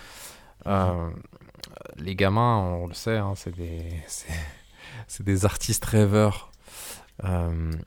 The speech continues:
Speaker 1: est-ce que tu penses que c'est une des clés justement de, pour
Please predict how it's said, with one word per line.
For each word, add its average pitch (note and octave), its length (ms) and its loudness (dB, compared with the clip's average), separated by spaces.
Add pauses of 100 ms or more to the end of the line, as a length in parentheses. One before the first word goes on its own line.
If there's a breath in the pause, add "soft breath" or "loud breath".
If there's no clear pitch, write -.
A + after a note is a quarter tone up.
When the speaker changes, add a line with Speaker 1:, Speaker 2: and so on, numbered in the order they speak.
(160)
Speaker 1:
est-ce - 160 -2
que D3 80 0
tu - 120 -6
penses C3 220 0
que A2+ 80 0
c'est G#2+ 140 4
une G#2+ 120 6
des G#2+ 120 4
clés A#2+ 240 2
justement A2+ 380 0
de, F#2 400 -2 (340)
pour - 320 -2